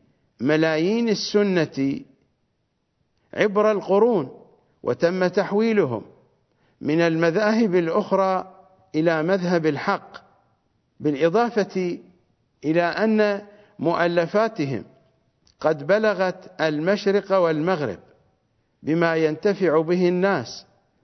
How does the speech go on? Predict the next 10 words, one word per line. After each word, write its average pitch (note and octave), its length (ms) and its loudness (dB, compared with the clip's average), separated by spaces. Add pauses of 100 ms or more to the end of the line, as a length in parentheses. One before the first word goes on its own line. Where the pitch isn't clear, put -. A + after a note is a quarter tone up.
فضلاً G3 760 -2 (560)
عن E3 220 -2
هدايتهم، D#3 840 -2 (920)
وقد D3+ 380 0
اهتدى F3+ 560 0
كثير F#3+ 500 0
من D#3+ 360 0
الناس F3+ 540 0 (480)
على F3+ 460 -2
أيديهم؟ D#3 560 0